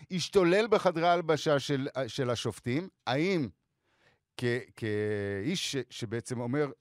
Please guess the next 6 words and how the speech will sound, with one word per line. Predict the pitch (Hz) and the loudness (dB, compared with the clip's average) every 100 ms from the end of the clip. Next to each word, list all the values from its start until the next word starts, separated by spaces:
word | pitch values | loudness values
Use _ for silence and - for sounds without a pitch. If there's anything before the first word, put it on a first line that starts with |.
| _ | _
"זה | - 104 | -6 -4
היה | 110 | -2
מתוכנן", | 120 - 117 - 156 160 170 180 _ _ _ _ _ _ _ _ - _ _ | -4 -6 -10 -4 0 0 0 -8 _ _ _ _ _ _ _ _ -20 _ _
האם | 131 165 | -2 0
זה | 156 | 2
מוצדק? | 170 - 139 160 - | 0 -2 -2 -2 -2